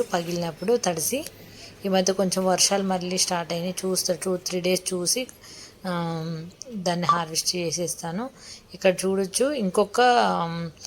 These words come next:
సొరకాయ పాదు అనమాట. అటు సైడ్ ఉంటే కొంచెం అక్కడ తీగ బాకించడానికి ఏది లేదని చెప్పేసి ఇటు సైడ్ తీసుకొచ్చాను. ఇక్కడ దేనికైనా థ్రెడ్ కట్టేసి, ఆ, దీన్ని కల్లించాలి. ఇగో ఇటు సైడ్ ఇట్లా కట్టేశాను. అదే ఇక్కడ దొండపాదు ఉంది కదా దాని సైడే.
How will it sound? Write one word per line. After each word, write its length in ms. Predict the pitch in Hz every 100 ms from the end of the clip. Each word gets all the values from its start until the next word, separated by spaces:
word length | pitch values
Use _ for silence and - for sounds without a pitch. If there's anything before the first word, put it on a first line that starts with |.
| -
సొరకాయ 380 | - 202 202 202
పాదు 300 | 190 185 175
అనమాట. 260 | 175 170 175
అటు 140 | 175
సైడ్ 260 | - 202 190
ఉంటే 220 | 185 208
కొంచెం 340 | 196 185 180
అక్కడ 140 | 185 170
తీగ 320 | 190 185 190
బాకించడానికి 800 | 185 175 170 180 180 175 170 180
ఏది 200 | 175 175
లేదని 300 | 175 175 170
చెప్పేసి 420 | 170 - 175 254
ఇటు 140 | 233
సైడ్ 240 | - 180 165
తీసుకొచ్చాను. 760 | 185 170 - 175 - 165 247 302 - - - -
ఇక్కడ 260 | 185 202 208
దేనికైనా 560 | 185 180 175 185 196 196 - 190 175
థ్రెడ్ 500 | - 180 170 196 208
కట్టేసి, 760 | 175 160 - 180 - 294 320 269 - - - 185
ఆ, 280 | 170 170 170 170
దీన్ని 220 | 175 160
కల్లించాలి. 600 | 151 175 175 185 175 165
ఇగో 140 | 180 233
ఇటు 200 | 220 -
సైడ్ 180 | 180 175
ఇట్లా 220 | 170 175
కట్టేశాను. 880 | 160 151 180 170 175 175 269 - - - - - -
అదే 160 | 175 180
ఇక్కడ 200 | 180 175
దొండపాదు 560 | 180 180 175 190 180
ఉంది 120 | 170
కదా 160 | 165 170
దాని 280 | 196 170 165
సైడే. 380 | 175 165 185